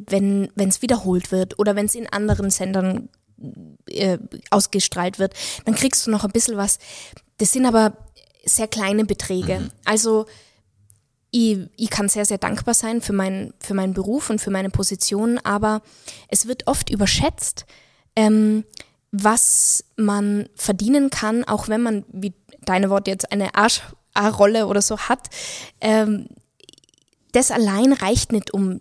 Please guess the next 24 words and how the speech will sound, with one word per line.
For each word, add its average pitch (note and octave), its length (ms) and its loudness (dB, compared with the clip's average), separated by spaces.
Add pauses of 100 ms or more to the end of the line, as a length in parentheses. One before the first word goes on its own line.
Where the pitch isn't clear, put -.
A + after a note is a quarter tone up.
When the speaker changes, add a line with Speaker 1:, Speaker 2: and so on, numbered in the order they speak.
(120)
Speaker 1:
sein F#3+ 260 -2
Jahr F#3 200 0
zu - 140 -2
bestreiten, - 680 -6
auch C4 260 2
selbst - 520 -2
als, G#3 380 -2
ähm, G3 580 -6
bestehende A#3+ 460 2
Rolle. A#3+ 320 0
Und A3 160 -4
das A3 100 2
finde C#4+ 280 0
ich, C4+ 140 -4
um A3 140 -2
ehrlich B3+ 240 -4
zu - 140 -2
sein, B3 420 -2 (1300)
auch A3 140 -2
in B3 120 4
Ordnung, A#3+ 500 2
weil C#4 360 -2 (560)
es - 220 4
sind, D#4+ 280 -2